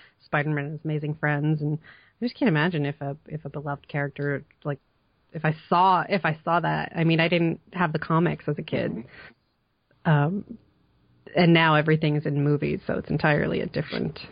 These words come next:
Speaker 1: a different thing.
Speaker 2: Yeah. Yeah.
Speaker 1: Just like, you know, the, the Superman movie that we grew up with was, you know, it was all about finding happy endings and <laughs> stuff.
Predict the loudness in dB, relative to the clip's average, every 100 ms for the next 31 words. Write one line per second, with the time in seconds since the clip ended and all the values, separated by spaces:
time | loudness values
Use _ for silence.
0 | -20 -8 -2 0 0 -4 0 2 2 2
1 | -2 -12 -14 -10 -8 -4 -2 -2 -2 -4
2 | -6 -12 -16 -14 -14 -12 -12 -8 -6 -2
3 | -2 0 -2 0 -2 -2 -4 -4 -6 -8
4 | -10 -8 -8 -12 _ _ 0 2 4 4
5 | 4 2 -4 -4 -4 -6 -12 _ -6 -4
6 | -2 -6 -10 _ -2 2 6 6 6 4
7 | 2 -2 -2 -4 -2 -2 -4 -4 -6 -4
8 | -4 -8 -10 -10 -10 -12 0 0